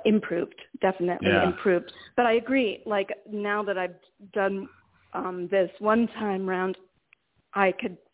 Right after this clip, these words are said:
Speaker 1: foresee their comments even, you know, before
Speaker 2: Right.
Speaker 1: I give it to them. I could
Speaker 2: Yeah.
Speaker 1: foresee their comments. Yeah.
Speaker 2: Yeah. I remember, um, Elizabeth George, the, um, uh,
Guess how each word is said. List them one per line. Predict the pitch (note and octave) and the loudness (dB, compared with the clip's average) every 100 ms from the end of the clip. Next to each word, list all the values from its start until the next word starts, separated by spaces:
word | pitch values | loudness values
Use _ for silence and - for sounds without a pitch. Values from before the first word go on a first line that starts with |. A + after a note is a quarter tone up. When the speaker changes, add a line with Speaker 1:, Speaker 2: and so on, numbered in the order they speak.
| - | -2
Speaker 1:
foresee | G#3 G3 - - C#4+ A3 F3 F3+ - - - _ _ - - | 0 0 -4 0 2 2 0 -2 -8 -20 -20 _ _ -20 -18
their | F3+ F#3 F3+ F3+ - _ - | 0 2 2 0 -6 _ -6
comments | A#3+ A3 E3+ E2 - - - _ _ _ - | 0 2 2 0 -4 -14 -20 _ _ _ 0
even, | F#3+ E3+ E3+ E3+ - _ - | 0 2 0 0 -4 _ -2
you | G3 | -2
know, | - F#3+ _ _ - _ _ - | -2 -4 _ _ -20 _ _ -2
before | C3+ - | 6 8
Speaker 2:
Right. | F2+ E2+ - | 8 6 0
Speaker 1:
I | - | 0
give | G3 | 2
it | G#3 | 2
to | - | 0
them. | E3 F3+ - - | -2 -2 -4 -6
I | F#3+ | -6
could | - | -2
Speaker 2:
Yeah. | E2 E2 - - | 2 4 6 4
Speaker 1:
foresee | F#3+ | 0
their | - | -4
comments. | - F#3 E3+ - - | -6 -6 -4 -6 -4
Yeah. | F#3 - | -2 -2
Speaker 2:
Yeah. | - - - - _ _ - | -2 -2 -4 -14 _ _ 2
I | |
remember, | C3+ C#3 D#3+ C#3+ C3 B2 | 4 4 4 4 2 2
um, | A2+ A2 | -2 0
Elizabeth | A#2 E3 E3 D#3 G2+ | 0 0 -2 -6 -6
George, | A2+ B2 A#2 G2+ F#2 - - | -4 -2 0 -2 -6 -12 -10
the, | G2+ G2 F#2+ - | -6 -6 -6 -8
um, | F#2 F2+ F2+ F2 _ _ _ _ _ _ F#2+ | -8 -8 -12 -16 _ _ _ _ _ _ -8
uh, | F2 E2+ | -6 -6